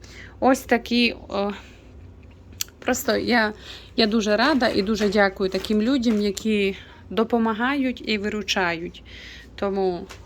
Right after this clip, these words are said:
є добрі люди, люди на світі, є вони. <laughs> Ну що, я всім дуже-дуже дякую за перегляди. А,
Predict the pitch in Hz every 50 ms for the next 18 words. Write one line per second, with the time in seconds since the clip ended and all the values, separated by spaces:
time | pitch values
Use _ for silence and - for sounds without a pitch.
0 | - - - - - 208 190 226 247 277 311 320 320 - - 180 208 208 208 196
1 | 208 214 190 185 190 185 180 170 - - - - - 208 214 208 214 214 202 240
2 | 240 226 - 208 208 202 - - 185 185 175 165 - - - - - 185 165 196
3 | 190 180 185 - 165 - - 285 269 - - 240 269 - - - - - - -
4 | - - - - - - - - - 233 254 247 - - - 269 233 220 202 -
5 | - - - - 208 208 202 190 - - - 220 208 202 185 175 208 240 254 226
6 | 233 208 190 220 214 202 214 190 180 220 214 214 208 214 - - 214 214 208 226
7 | 226 - 247 254 277 302 285 262 247 214 202 208 - - 226